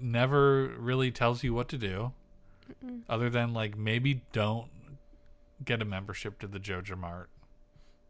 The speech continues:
Speaker 2: And that's still a choice that you make.
Speaker 1: And that's a choice that you can make. Like, maybe I'll go through and play one time and be a Joja member.
Speaker 2: Yeah.
Speaker 1: And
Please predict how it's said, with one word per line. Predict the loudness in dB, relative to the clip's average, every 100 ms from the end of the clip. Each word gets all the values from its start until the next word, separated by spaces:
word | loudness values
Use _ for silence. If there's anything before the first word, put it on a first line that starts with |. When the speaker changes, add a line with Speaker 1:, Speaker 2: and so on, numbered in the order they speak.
| -8 2
Speaker 2:
And | 4
that's | 4 4
still | 2
a | 2
choice | 0 0 0
that | -4
you | -4 -4
make. | -2 2
Speaker 1:
And | 2
that's | 4
a | 4
choice | 6 6
that | 6
you | 4
can | 4 4
make. | 2 2
Like, | -2 -2 -2
maybe | -2 2 4
I'll | 4
go | 2
through | 2 0
and | 2
play | 2 2
one | 2 0
time | 0 0
and | -2
be | -2 0
a |
Joja | 0 0 0 -2 -2 -4
member. | -8 -8 -10 -12 -16 -20 -20 -20 -12
Speaker 2:
Yeah. | -6 -6 -6 -12 -20 -20 -20 -20 -20 -14 -6
Speaker 1:
And | -4 -2 -4 -8